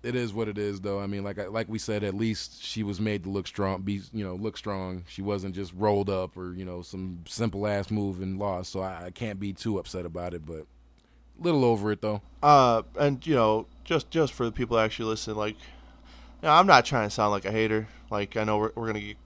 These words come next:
Speaker 2: we're gonna get labeled as haters for this, but it's like, there's just too much talent on the women's roster for this shit to be happening. Uh, why are we doing it?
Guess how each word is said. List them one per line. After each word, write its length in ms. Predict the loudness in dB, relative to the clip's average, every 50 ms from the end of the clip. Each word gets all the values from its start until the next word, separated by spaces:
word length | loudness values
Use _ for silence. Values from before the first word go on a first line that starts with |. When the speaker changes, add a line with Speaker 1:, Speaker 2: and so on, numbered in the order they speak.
| -16 -12
Speaker 2:
we're 120 | -8 -6
gonna 180 | -4 -4 -2 -2
get 120 | -2 -2
labeled 360 | 0 0 0 2 0 0 0
as 140 | -2 -2 -2
haters 300 | -2 -2 0 -2 -2 -4
for 140 | -4 -4 -2
this, 280 | -2 -2 -4 -6 -10 -16 -20 -20 -20 -20 -20 -20 -10 -2
but 100 | 0 0
it's 160 | 0 2 2
like, 220 | 2 4 2 2 -4 -12 -20 -20 -20 -20 -20 -20 -20 -20 -20 -20 -20 -20 -20 -20 -20 -20 -20 -20 -20 -20 -20 -20 -10 0
there's 220 | 2 2 4 4 4
just 260 | 2 2 2 0 -2
too 160 | 0 0 2
much 420 | 4 4 4 4 4 -2 -8 -6 -4
talent 440 | 0 2 2 4 4 2 0 -2 -6 -12 -20 -20 -20 -20 -20 -20 -20 -20 -20 -16 -6 -2
on 120 | -2 0
the 80 | 0 0
women's 360 | 2 2 2 0 0 -2 2
roster 380 | 4 6 6 6 4 0 -6 -6
for 160 | -4 -2 -2
this 380 | -2 -2 -4 -4 -8 -12 -14 -14 -18 -20 -20 -20 -20 -18
shit 260 | -14 -8 -8 -8 -8 -8
to 60 | -6
be 100 | -4 0
happening. 500 | 4 4 4 4 2 -2 -8 -8 -8 -12 -18 -20 -20 -20 -20 -18 -12 -6
Uh, 440 | -2 0 2 2 2 2 0 -4 -8 -8 -14 -20 -20 -18 -6
why 280 | 0 4 6 6 6 6
are 80 | 4
we 100 | 2 0
doing 240 | 0 -2 -2 -2 -4
it? 120 | -8 -12